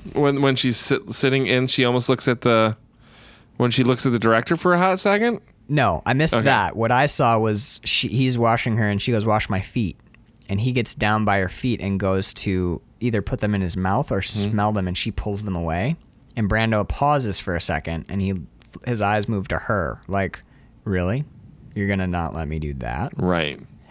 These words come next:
Speaker 1: And I feel like that is genuine interplay between Maria Schneider and
Speaker 2: It's when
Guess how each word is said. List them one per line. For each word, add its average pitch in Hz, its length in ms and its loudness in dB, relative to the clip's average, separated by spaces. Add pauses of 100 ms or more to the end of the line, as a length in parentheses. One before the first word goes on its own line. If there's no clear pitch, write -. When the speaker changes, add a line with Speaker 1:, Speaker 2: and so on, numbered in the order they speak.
Speaker 1:
And 143 100 0
I 135 100 2
feel 208 320 2
like 107 280 0
that 123 240 2
is 107 160 -2
genuine 131 600 0
interplay 104 580 -2 (240)
between 120 320 0
Maria 104 260 2
Schneider 95 360 0
and 90 240 0
Speaker 2:
It's - 80 -8
when 95 140 0